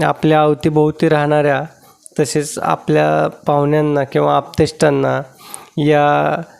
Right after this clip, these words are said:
सामूहिक विवाह योजनेबद्दल माहिती मिळेल आणि त्यांनासुद्धा या विवाह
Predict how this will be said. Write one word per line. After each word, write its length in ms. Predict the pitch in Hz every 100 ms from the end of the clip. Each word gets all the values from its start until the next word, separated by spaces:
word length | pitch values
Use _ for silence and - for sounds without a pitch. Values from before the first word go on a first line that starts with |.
| _
सामूहिक 760 | - 151 143 151 151 160 - 196
विवाह 600 | 170 151 151 147 147 147
योजनेबद्दल 1040 | 151 151 147 135 147 147 143 135 147 143
माहिती 460 | 143 143 143 143 160
मिळेल 360 | 156 143 135 135
आणि 220 | 135 139 -
त्यांनासुद्धा 680 | 147 143 143 - 143 139 131 - - - _ 151
या 200 | 151 151
विवाह 840 | 147 151 143 151 143 151 151 151